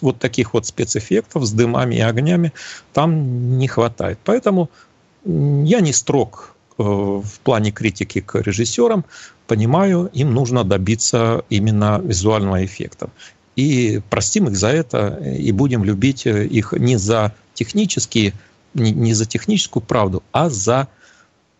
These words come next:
то, что они раскрепощают наше сознание и готовят, ну, и где-то, вот я так высокопарно скажу, готовят нас к, э, мысли,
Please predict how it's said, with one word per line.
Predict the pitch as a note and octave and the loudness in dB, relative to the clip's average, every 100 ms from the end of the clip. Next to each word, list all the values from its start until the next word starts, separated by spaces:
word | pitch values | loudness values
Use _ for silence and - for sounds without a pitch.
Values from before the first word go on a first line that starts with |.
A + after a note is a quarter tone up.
| - | -6
то, | D3+ | -4
что | - - - | -4 -4 -4
они | - A2+ C3 | 0 0 0
раскрепощают | G#2+ G#2 - A2+ A#2 G#2 - C3+ A#2+ - | 0 -2 -4 -4 0 -2 0 -2 -2 -8
наше | A#2 A2+ B2 G#2+ - - | -4 -4 -2 -4 -4 -4
сознание | - F#2 G#2 A2 F2 - | -2 0 2 2 0 -2
и | - | -4
готовят, | F#2 G2+ - D3 B2 - - | -2 0 0 0 -2 -4 -14
ну, | C#3+ C3+ | -8 -6
и | - | -2
где-то, | F#2+ F#2+ F#3+ G3 | -2 2 0 0
вот | G#2 F#2+ | -8 -10
я | - - | -10 -10
так | - - | -10 -10
высокопарно | A2 - - F#2 - D3 B2 | -8 -6 -6 -4 -2 -2 -4
скажу, | - G#2 A2+ | -6 -4 -2
готовят | G2 F#2+ - B2+ A#2+ B2 - | 0 -2 0 0 0 -2 -2
нас | G#2+ - _ - - _ - | -4 -4 _ -20 -20 _ -8
к, | - | 0
э, | G#2+ G#2 G2 F#2 F2+ - - _ _ _ | 2 2 2 0 -4 -10 -20 _ _ _
мысли, | A#2 G#2 G2 G2+ C3 C#3 B2+ A#2+ A2 G#2 G2 | -4 0 2 2 2 0 0 2 2 2 0